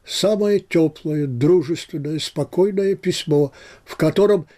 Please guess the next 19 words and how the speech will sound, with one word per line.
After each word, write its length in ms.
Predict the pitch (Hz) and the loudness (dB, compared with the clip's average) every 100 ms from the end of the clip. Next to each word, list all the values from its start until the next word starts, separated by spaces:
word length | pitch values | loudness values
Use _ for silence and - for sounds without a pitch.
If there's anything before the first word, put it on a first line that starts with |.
| _ 156 | _ -4
не 180 | 156 208 | 0 2
говорит, 400 | 277 269 240 - | 2 2 0 -6
что 220 | - 226 | -2 -2
Чаадаев 640 | - 214 202 226 233 208 | 0 0 2 2 4 4
враг 440 | 160 160 202 202 | 2 2 2 0
и 80 | 190 | -2
негодяй. 640 | 185 170 190 160 147 135 | -2 0 2 2 0 -2
Нет, 380 | 143 214 226 - _ - - | -2 -2 -2 -4 _ -16 -4
он, 180 | 143 220 | -4 0
по 140 | 156 | 0
мнению 380 | 151 143 139 139 | 0 0 0 -2
Пушкина, 580 | - 226 - 196 180 - - | -4 -6 -4 -4 -4 -6 -14
просто 460 | - 214 - - 196 _ | -2 -2 -2 -6 -10 _
ошибается. 800 | 151 - 127 123 127 120 - 143 | -4 -2 0 -2 -4 -6 -8 0
И 120 | 160 | 2
они 200 | 233 269 | 2 2
остаются 640 | 277 - 202 254 277 226 - - _ | 2 0 -2 -4 -4 -6 -6 -10 _
задушевными 800 | 143 180 190 - 226 233 220 202 | -4 0 -2 0 0 2 -2 -4
друзьями. 760 | 202 208 190 208 160 131 120 | -4 -6 0 0 0 -2 -8